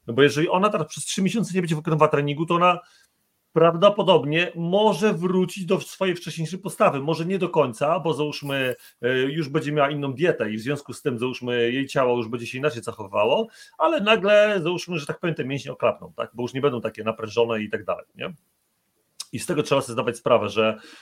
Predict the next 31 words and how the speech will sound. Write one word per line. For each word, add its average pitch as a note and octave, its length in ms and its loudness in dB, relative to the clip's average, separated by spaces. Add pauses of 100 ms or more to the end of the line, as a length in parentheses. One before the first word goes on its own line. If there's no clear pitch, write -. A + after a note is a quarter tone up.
że, B2 400 2
y, B2 600 0 (100)
że C3 140 -6
to, F#3+ 340 6
że A#2+ 140 -4
kiedyś D3+ 300 -6
coś D3 160 -12
osiągnąłeś, A2+ 720 -6
to, A#2 100 -18
to, D#3 220 4
że, A#2+ 320 2
że G#2+ 140 -6
już A#2+ 180 -6 (100)
coś A2+ 120 -10
robiłeś, A2 520 -2 (320)
to C#3+ 100 0
nie D3 160 0
znaczy, E3+ 380 2
że C#3 180 2
za C3+ 160 6
rok, D#3+ 260 6
za B2 140 -6
dwa A#2+ 200 4
lata, A2 480 2
jak A2+ 240 -2
ty D3+ 320 0
zaniechasz, C#3+ 840 0 (320)
y, C3+ 40 -8
y, B2+ 480 -8
tych C#3 140 -8
działań, C3 520 0